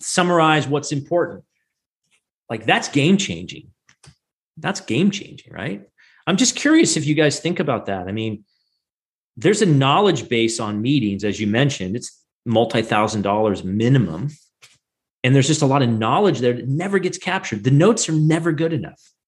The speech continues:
<laughs> right? So what's your thoughts on that?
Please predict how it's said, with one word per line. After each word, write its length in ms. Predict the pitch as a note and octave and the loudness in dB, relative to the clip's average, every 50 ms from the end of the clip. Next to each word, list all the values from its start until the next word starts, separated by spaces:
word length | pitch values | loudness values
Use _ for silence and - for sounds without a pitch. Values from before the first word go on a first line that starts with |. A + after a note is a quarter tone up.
| _ _ _ | _ _ _
<laughs> 400 | - - - - C5 - - - | -16 -10 -8 -6 -6 -4 -2 2
right? 380 | D3 D3+ F3+ A#3 - - - - _ _ _ - - - - - - - - - - - - - _ _ _ _ _ _ _ _ _ _ _ _ _ _ _ _ _ _ _ _ _ | 4 4 4 4 2 -2 -10 -18 _ _ _ -20 -20 -20 -20 -14 -10 -10 -10 -10 -12 -18 -20 -20 _ _ _ _ _ _ _ _ _ _ _ _ _ _ _ _ _ _ _ _ _
So 480 | _ - - C#3+ C3 B2+ B2 A#2 B2 - - - | _ -8 -4 -2 -2 -2 -2 -6 -10 -14 -8 -2
what's 220 | C#3 E3+ E3+ - | 0 0 0 0
your 80 | - D#3+ | 0 0
thoughts 280 | - E3 D#3 D3+ D#3 E3 | 2 4 2 4 4 4
on 120 | D3 D3+ | 4 4
that? 260 | F#3 G3+ - - - | 4 2 0 -4 -8